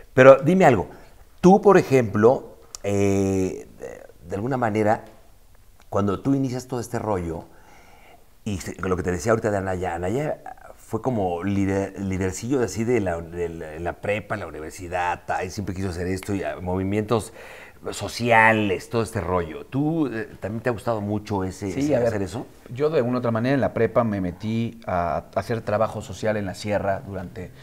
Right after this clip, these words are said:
Speaker 2: eh, siempre íbamos en la época de diciembre y en la época de Semana Santa. Desde el cuarto de prepa me metí, siempre me llamó la atención.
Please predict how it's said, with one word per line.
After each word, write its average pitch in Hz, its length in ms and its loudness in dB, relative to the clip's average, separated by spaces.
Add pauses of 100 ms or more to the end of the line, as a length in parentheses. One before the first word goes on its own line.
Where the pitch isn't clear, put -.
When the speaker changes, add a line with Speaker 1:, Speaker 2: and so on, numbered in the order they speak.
(240)
Speaker 2:
eh, 82 320 -2
siempre 127 360 -2
íbamos 120 280 -2
en 107 80 -4
la 107 60 -2
época 101 600 -2
de 101 80 -2
diciembre 131 480 0
y 110 60 -2
en 101 80 -2
la 104 60 -2
época 95 300 -8
de - 20 -6
Semana 101 320 -6
Santa. 113 420 -4 (400)
Desde 107 200 -6
el 101 80 -6
cuarto 117 240 2
de 95 60 -10
prepa 101 200 -4
me 98 100 -4
metí, 127 440 -2
siempre 180 320 0
me 156 100 0
llamó 131 220 2
la 135 80 6
atención. 120 520 -2